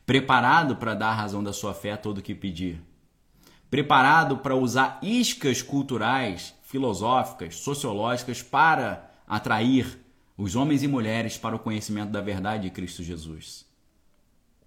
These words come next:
Ok? Você já faz parte. Você já faz parte desse movimento. Seja bem-vindo ao Movimento Brain Costa. Ok? Querido,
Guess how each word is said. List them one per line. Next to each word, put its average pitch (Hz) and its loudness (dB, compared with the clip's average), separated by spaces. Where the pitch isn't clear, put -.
Ok? 135 -4
Você 90 -8
já 85 -8
faz - -12
parte. - -14
Você 92 -10
já 90 -8
faz 101 -10
parte 117 -8
desse 87 -12
movimento. 85 -12
Seja 104 -4
bem-vindo 101 -2
ao 95 -4
Movimento 92 -4
Brain 95 -4
Costa. - -12
Ok? 117 -4
Querido, 143 4